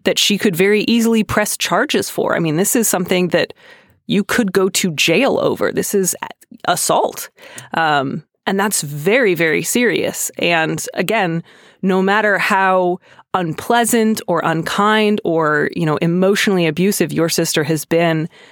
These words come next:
that does not in any way justify punching her in the nose. Uh, that's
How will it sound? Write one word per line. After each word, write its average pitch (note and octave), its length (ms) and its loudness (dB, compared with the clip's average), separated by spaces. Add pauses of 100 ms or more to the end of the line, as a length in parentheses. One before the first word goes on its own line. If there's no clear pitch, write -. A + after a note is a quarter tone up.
(240)
that D#3 160 0
does D#3+ 180 0
not E3 320 2
in E3 140 0
any F3+ 280 2
way E3 240 2
justify D#3 840 0 (100)
punching E3+ 380 0
her E3+ 240 2
in D#3 160 0
the D3+ 100 2
nose. D#3 640 2 (480)
Uh, C3+ 320 0 (920)
that's F#3 440 0